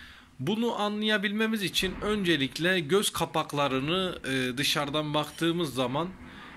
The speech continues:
bir güvercinin göz kapaklarını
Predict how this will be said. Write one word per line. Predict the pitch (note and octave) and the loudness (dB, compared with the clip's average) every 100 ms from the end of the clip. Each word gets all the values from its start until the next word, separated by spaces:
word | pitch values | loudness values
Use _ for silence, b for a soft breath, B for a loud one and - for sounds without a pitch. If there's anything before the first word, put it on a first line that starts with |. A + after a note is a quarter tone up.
| - | -12
bir | A#2+ B2 F3 A3+ F3+ | -8 -2 0 0 2
güvercinin | D#3 C#3+ B2+ C3+ E3 F#3 | 2 2 2 0 0 0
göz | F3 G3+ | 2 2
kapaklarını | - E3 D#3+ D3 C#3 B2+ A#2 A#2+ C3+ F3+ G3+ | 0 -4 -2 -2 0 0 0 0 0 0 -2